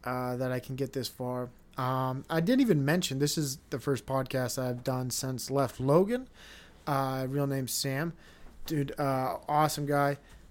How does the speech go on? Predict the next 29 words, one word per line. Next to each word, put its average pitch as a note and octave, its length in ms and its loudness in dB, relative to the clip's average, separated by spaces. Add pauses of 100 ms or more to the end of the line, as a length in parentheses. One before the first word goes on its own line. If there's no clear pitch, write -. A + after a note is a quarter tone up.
(360)
Makes D3+ 300 0
excellent D#3 440 2
music. C#3+ 520 2 (140)
Uh, C3 720 2
I - 120 -12
actually D#3 520 4 (1300)
wish E3+ 180 2
I G#3 60 6
would've, F3+ 180 4 (220)
it's - 160 -2
always C#3+ 180 4
like A2 120 -2
this. G#2 180 -8
I - 20 -4
wish D#3 180 2
I F3 40 4
would've D#3+ 160 8
talked D3 300 6 (180)
more C3+ 280 4
with C3+ 140 2
them, C3+ 240 0
and C#3 100 -6
I D3 60 2
wish G#3 240 6
I D3 120 6
had, C#3+ 340 4
um, B2 460 0 (1400)
a C3+ 80 2
longer E3 1500 8